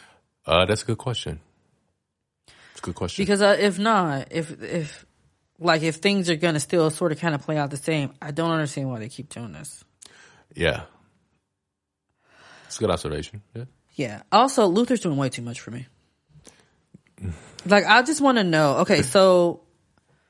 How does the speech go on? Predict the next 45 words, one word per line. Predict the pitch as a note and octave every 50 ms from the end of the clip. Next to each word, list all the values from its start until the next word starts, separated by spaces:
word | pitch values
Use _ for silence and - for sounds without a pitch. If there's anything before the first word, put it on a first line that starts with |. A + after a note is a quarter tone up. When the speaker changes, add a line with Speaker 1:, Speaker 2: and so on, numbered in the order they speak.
| _ _ _ _ _ _ _ _ _ _ _ _ _ _ _ _ _ _ _ _ _ _ _ _ _ - -
Speaker 2:
so | - - A#3+ G#3+
he's, | G#3+ C4+ D4+ D4+ D#4 -
he's | - A3+ C4 D4 F4+ F4+
reacting | F4 D4+ C4 G#3+ F#3+ F3+ F3+ - F#3 E3 D3+
to | - F3+ D#3+
this | D3+ E3+ E3+ D#3+ D3 C3 - - - -
news | F3+ F#3 G#3+ A#3 C4 A3+
of | G3+ -
her | - E3 D#3
being | D3+ D#3 D3 C#3+ C#3
married. | D3 D#3 D3+ C3+ C3 B2+ -
Like, | - C#3 C3+
she | - A3+ A3
wasn't | A3+ A3 G#3 G3 A#2+
married | C#3 D3+ D#3+ D#3+ E3 D#3+
with | - C#3+ C3+
a | C3+
child | - - - - D3 C3+ C3 A#2 G2+ - -
in | C#3 C#3
season | - - C#3 A#2 G#2+
one. | F#2+ F#2 D2+ - - - _ _ _ _ _ _ _ _ -
Speaker 1:
Right. | E2+ E2 D2 A1+ A#1 - _ _ - _ _ _ _ _ _ _ _ _ _ - - - -
Speaker 2:
So | - - G#3+ G3
I'm | G3+ A3 A#3
assuming | A#3 A#3 - B3+ C4 C#4+ D4 C#4
maybe | C4 A#3+ A#3 G#3+
it's | A3 G#3+
because | - G3 - G3+ F#3 F3+
maybe | F3+ F3 F3 E3 E3+
they | E3 D#3+
sort | D3+ - - F3 E3+
of | -
kinda | F3+ E3 D#3
confessed | C#3+ C3+ - E3 D#3 D#3 - -
feelings | - E3+ F3 F#3+ G3+ G#3+ G3+
for | - - A3+ A#3
each | A#3 A#3
other | B3 A#3+ A#3+ A#3+ A#3 A#3
that | G#3+ D3+ C#3 C#3
now | D#3 D#3+ E3
he's | F3 D#3+ D#3 -
feeling | - C#3+ D3 D#3+ F#3 F#3+ G3+
a | G3+
bit | G#3+ G#3+ G#3+
different. | A#3 G#3+ A3+ - C4 B3+ B3+ -